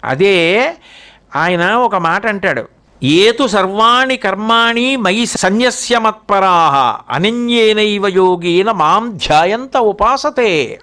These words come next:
అంటాడు. భక్తి యోగంలో, భగవద్గీతలో. అంటే, "ఏతు సర్వాణి కర్మాణి", ఆయన ఏం చేస్తున్నా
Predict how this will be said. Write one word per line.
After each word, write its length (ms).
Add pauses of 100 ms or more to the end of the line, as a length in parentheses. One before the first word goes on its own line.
అంటాడు. 320 (1120)
భక్తి 240
యోగంలో, 440 (180)
భగవద్గీతలో. 680 (600)
అంటే, 380
"ఏతు 360
సర్వాణి 600
కర్మాణి", 640 (120)
ఆయన 220
ఏం 540 (100)
చేస్తున్నా 960